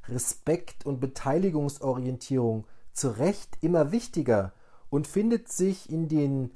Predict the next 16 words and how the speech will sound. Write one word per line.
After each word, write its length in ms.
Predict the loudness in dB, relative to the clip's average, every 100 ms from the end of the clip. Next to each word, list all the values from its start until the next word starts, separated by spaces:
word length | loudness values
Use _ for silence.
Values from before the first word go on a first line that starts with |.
| -2
neuen 560 | 2 2 2 2 0
Tools 760 | -2 2 4 4 2 -4 -6 -4
wieder. 460 | 0 2 2 -2 -8 -16 -20 -20 _ -20 -20 -14 -12 -12 -16 -6
Aber 320 | 0 4 6
was 200 | 4 2
hilft 420 | 2 0 0 -2
das, 400 | 0 2 0 -8 -16 -20 -10
wenn 140 | 0 2
eine 180 | 2 0
Führungskraft 1120 | 0 2 2 2 -2 -4 0 0 -2 -18 -18 -16 -4
noch 280 | 0 0 -2 2
immer 280 | 6 6
die 200 | 6 2
innere 320 | 2 4 4 4
Überzeugung 800 | 4 2 2 2 4 4 2 2
hat, 360 | 0 -2 -10